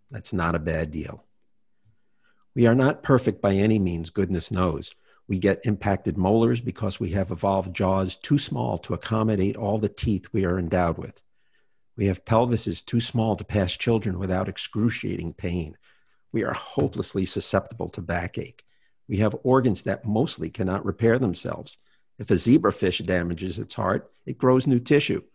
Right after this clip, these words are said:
If you damage your heart, well, too bad. Nearly all the animals, nearly all animals produce their own vitamin C, but we can't. We undertake every part of the process except inexplicably the last step, the production of a single enzyme.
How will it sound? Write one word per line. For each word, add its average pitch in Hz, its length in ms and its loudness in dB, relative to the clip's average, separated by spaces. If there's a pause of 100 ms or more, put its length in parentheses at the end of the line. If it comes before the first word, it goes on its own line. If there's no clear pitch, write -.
(340)
If 104 100 -8
you 120 100 2
damage 101 400 0
your 104 200 6
heart, 82 380 0 (180)
well, 98 340 0 (300)
too 92 100 -6
bad. - 320 -8 (1500)
Nearly 131 340 8
all 135 240 8
the 131 160 8
animals, 113 560 4 (140)
nearly 123 600 4 (240)
all 135 240 8
animals 101 380 4
produce 107 400 0
their 101 180 0
own 110 240 4
vitamin 95 460 0
C, 98 280 0
but 87 220 -4
we 113 140 4
can't. 113 400 -2 (100)
We 104 140 0
undertake 120 440 2
every 131 260 2
part 113 260 2
of 104 40 -2
the 110 80 0
process 95 640 -2 (140)
except - 460 -4
inexplicably 101 960 0
the 90 140 -6
last 92 380 -2
step, - 400 -6
the - 80 -14
production 95 480 -4
of 107 120 -6
a 90 40 -10
single 101 420 -4
enzyme. 101 540 -8